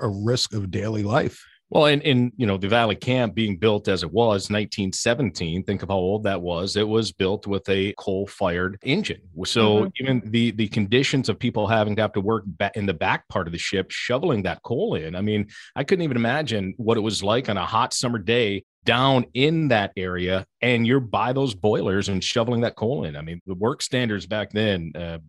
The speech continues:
Speaker 2: no thank you.
Speaker 1: O-, osha wasn't jumping in at the time.
Speaker 2: <laughs> No, they weren't.
Speaker 3: No, and it's not hard to go back through historical records and find, you know, a lot of accidents that took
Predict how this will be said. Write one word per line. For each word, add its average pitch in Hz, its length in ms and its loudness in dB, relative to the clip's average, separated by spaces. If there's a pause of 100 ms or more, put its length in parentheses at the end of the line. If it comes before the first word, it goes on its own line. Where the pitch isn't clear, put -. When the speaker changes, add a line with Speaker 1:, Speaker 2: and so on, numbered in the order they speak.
(100)
Speaker 2:
no 101 200 2
thank 101 300 -2
you. - 100 -4
Speaker 1:
O-, 165 260 4
osha 156 200 6
wasn't 123 320 4
jumping 113 340 0
in 131 100 6
at - 100 2
the 110 80 -8
time. 202 380 2
Speaker 2:
<laughs> 220 160 -2
No, 202 160 0
they 156 200 -6
weren't. 120 240 -4
Speaker 3:
No, 226 880 4
and 233 200 4
it's 254 260 2
not 240 360 4
hard 185 400 6
to 185 100 -6
go 170 240 2
back 160 300 0
through 180 120 -4
historical 165 600 -2
records 156 500 -4
and 156 240 -4
find, 156 600 -2
you 190 180 -6
know, 147 300 -6
a 180 120 -2
lot 170 320 2
of 170 180 -4
accidents 165 640 -4
that - 200 -8
took - 260 -10